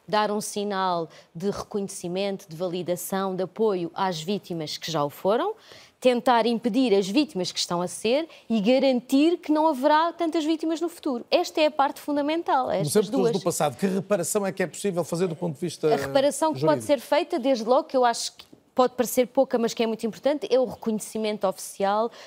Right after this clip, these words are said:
Speaker 1: do erro que foi feito. Porque nós daqui estamos a falar, ah, e, e para dar um contexto, não é, a mim não me choca, nem me estranha absolutamente que haja membros da Igreja que pratiquem crimes de abuso sexual de crianças.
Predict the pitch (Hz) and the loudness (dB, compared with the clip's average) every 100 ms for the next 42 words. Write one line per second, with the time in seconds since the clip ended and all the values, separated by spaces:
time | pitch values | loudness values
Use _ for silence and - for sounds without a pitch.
0 | - 170 233 233 220 - - - 175 - | -8 -2 0 2 0 -2 -10 -4 -4 -4
1 | 131 - - _ - - _ 190 175 - | -6 -8 -20 _ -20 -20 _ -6 -4 0
2 | 202 175 208 202 202 - 220 226 190 202 | 0 2 0 0 -4 -6 -6 -4 -2 -2
3 | - 202 196 175 156 - - - - 185 | 0 2 2 2 0 -8 -20 -8 -2 0
4 | - - 185 190 208 208 220 226 240 226 | -2 -6 -8 -2 -2 2 2 4 2 0
5 | 220 165 135 - - _ - 240 269 262 | -2 -2 -6 -8 -16 _ -4 0 2 4
6 | 269 254 240 240 262 277 277 214 208 202 | 4 4 2 2 2 0 -2 -2 -2 -2
7 | 190 - 170 160 - 170 - 196 214 196 | -2 -2 -2 -2 -4 -6 -6 -4 -4 -4
8 | - 180 190 170 165 - 233 226 - 165 | -8 -4 -4 -2 -6 -2 -4 -4 -10 -8
9 | 160 190 185 185 175 - 180 151 151 147 | -6 -4 -2 -4 -6 -8 -4 -4 -4 -4
10 | 185 - _ 190 196 170 170 185 180 190 | -6 -6 _ -6 -4 -4 -6 -4 0 2
11 | 190 185 - 190 180 208 - 185 175 202 | 0 -2 -6 -6 -4 -6 -8 -8 -6 -6
12 | 180 196 202 - 190 - 185 - 208 190 | -4 -4 -4 -8 -8 -4 -4 -4 -4 -4
13 | 165 - 139 - | -4 -10 -14 -14